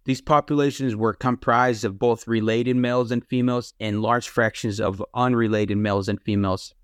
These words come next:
But how do Neanderthals compare? Should we assume their natal dispersal patterns match ours? Or are they unique because of their unique evolutionary environment?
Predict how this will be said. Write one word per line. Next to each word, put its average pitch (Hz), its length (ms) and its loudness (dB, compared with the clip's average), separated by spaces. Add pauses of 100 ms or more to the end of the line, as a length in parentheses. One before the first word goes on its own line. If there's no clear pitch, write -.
(240)
But 117 200 0
how 143 240 2
do 135 160 2
Neanderthals 120 760 0
compare? 104 540 -8 (180)
Should 135 220 -2
we 135 180 2
assume 135 400 0
their 131 160 2
natal 120 320 2
dispersal 120 560 -4
patterns 117 680 -4 (100)
match 110 320 -2
ours? 117 540 0 (420)
Or 131 540 2 (400)
are 117 140 2
they 123 120 2
unique 131 600 2
because 117 340 0
of 110 140 -2
their 110 100 4
unique 110 480 -2
evolutionary 110 760 0
environment? 107 560 0